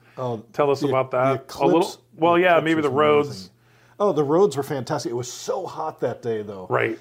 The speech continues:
Speaker 1: I mean, we just could not find any place cool. You know, I mean, everywhere we went, it was over a hundred, and, uh, you know, I think we even ended up riding in shorts for a while. 'Cause
Speaker 2: Yeah.
Speaker 1: it was so hot that day.
Speaker 2: Yeah.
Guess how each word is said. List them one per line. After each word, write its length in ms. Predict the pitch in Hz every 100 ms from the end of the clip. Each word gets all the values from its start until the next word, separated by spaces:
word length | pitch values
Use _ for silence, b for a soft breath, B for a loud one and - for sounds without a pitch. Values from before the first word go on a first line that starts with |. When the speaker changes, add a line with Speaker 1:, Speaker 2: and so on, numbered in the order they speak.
| _ -
Speaker 1:
I 80 |
mean, 360 | 135 135 127 131 _ - -
we 340 | 139 180 175
just 200 | 165 -
could 240 | - 127
not 480 | 117 131 143 131 -
find 360 | - 127 120 120
any 160 | 127
place 480 | 117 127 117 - - _
cool. 520 | - - 147 120 107 123
You 80 |
know, 80 | 120
I 40 | 117
mean, 160 | 117 120
everywhere 360 | 151 135 120 117
we 40 |
went, 200 | 113 120
it 40 |
was 220 | 110 107 - b b b -
over 240 | 147 127
a 60 | 110
hundred, 480 | 139 131 117 110
and, 260 | 107 101 98 -
uh, 300 | 110 98 95 b b b b
you 120 | 123
know, 80 | 120
I 100 | 127
think 220 | 131 123
we 120 | 113 120
even 200 | 110 107
ended 220 | 110 104
up 120 | 92
riding 240 | 110 104
in 80 | 98
shorts 400 | 87 - 110 -
for 140 | - 92
a 20 |
while. 240 | 87 90
'Cause 140 | - 123
Speaker 2:
Yeah. 80 |
Speaker 1:
it 20 | 92
was 100 | -
so 680 | - - 139 120 110 95 -
hot 340 | - 107 92 -
that 240 | 92 -
day. 220 | 92 90
Speaker 2:
Yeah. 320 | 135 127 98